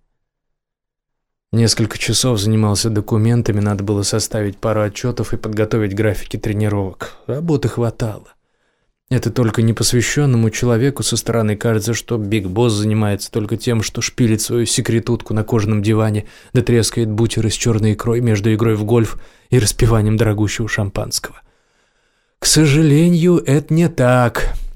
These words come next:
Во-первых, кожаного дивана у меня нет. Во-вторых, в гольф я играть не умею,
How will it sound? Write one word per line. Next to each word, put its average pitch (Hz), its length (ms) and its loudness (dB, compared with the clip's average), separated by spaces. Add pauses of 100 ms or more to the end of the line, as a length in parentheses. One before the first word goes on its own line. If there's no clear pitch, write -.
(100)
Во-первых, 151 720 2
кожаного 113 480 2
дивана 156 640 2 (120)
у 147 40 0
меня 160 300 2
нет. - 460 -6 (360)
Во-вторых, 151 460 2
в 117 120 0
гольф 131 400 4 (160)
я 127 180 6
играть 120 280 4
не 123 80 4
умею, 117 400 4